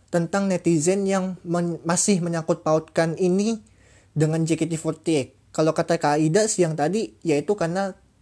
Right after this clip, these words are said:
keawaman mereka, ketidaktahuan mereka tentang J K T forty eight gitu. Dan harusnya kita balas dengan, kalau kata Bang Azam tadi siang recording, kita balas dengan kita kasih, eh, video-video selama dia di J K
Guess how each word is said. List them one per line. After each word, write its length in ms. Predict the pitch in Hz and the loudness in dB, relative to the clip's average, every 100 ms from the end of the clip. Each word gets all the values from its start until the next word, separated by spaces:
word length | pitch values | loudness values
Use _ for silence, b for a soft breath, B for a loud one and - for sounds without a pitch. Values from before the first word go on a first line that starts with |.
| _ _ | _ _
keawaman 640 | 165 151 156 156 156 156 156 | -4 0 2 2 2 -2 -4
mereka, 420 | 190 180 123 143 | -4 -4 -6 -6
ketidaktahuan 640 | 156 160 143 131 151 151 | -4 0 0 0 0 0
mereka 240 | 151 151 151 | -2 -4 -4
tentang 320 | 147 147 151 | -6 -4 -2
J 160 | 147 | -2
K 80 | 143 | -4
T 120 | 139 143 | -4 -4
forty 400 | 147 139 160 147 | -4 -6 -2 -2
eight 140 | 131 - - | -2 -8 -18
gitu. 320 | - 117 107 | -10 -6 0
Dan 240 | 139 143 143 b b b b - | 2 2 -2 b b b b -6
harusnya 460 | 160 160 - 233 | -2 0 2 0
kita 240 | 226 180 170 | 0 -2 0
balas 560 | 160 135 165 214 - | 2 0 0 -2 -4
dengan, 500 | 151 147 180 196 196 - | -6 -2 -4 -4 -10 -8
kalau 160 | 143 139 | -4 -2
kata 240 | 143 165 | 0 0
Bang 160 | 139 131 | 0 -2
Azam 300 | 143 143 135 | -2 -2 -4
tadi 280 | 131 127 123 | -4 -4 -4
siang 240 | - 127 | -2 -2
recording, 580 | 120 120 170 165 135 135 | -2 -2 -2 -2 -4 -4
kita 240 | 139 143 | -4 -2
balas 260 | 135 139 180 | 0 0 0
dengan 200 | 156 143 | -2 -4
kita 240 | 139 139 | -4 -4
kasih, 400 | 131 127 - 131 123 - - | -4 -4 -4 -4 -6 -14 -8
eh, 260 | 120 117 113 - | -4 -4 -6 -4
video-video 760 | 151 139 147 139 139 139 139 | -2 2 2 2 0 0 -2
selama 380 | 131 139 131 131 | 0 -4 -4 -6
dia 480 | 135 131 123 123 110 | -4 -2 0 -2 -4
di 160 | 135 | -6
J 160 | 131 | -2
K 60 | 147 | -2